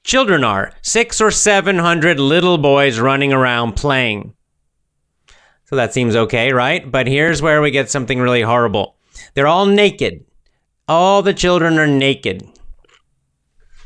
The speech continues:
And first we learn they're playing this game with a ball.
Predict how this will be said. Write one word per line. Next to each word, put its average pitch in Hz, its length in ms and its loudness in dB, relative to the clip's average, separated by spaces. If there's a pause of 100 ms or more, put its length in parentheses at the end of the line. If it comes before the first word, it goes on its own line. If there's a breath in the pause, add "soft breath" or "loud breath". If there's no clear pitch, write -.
(1500 loud breath)
And 147 560 -2 (1300)
first 185 680 0
we 175 180 2
learn 151 360 0
they're 151 160 2
playing 143 480 -2
this 131 180 -2
game 135 380 0
with 127 120 -2
a 139 40 0
ball. 127 640 0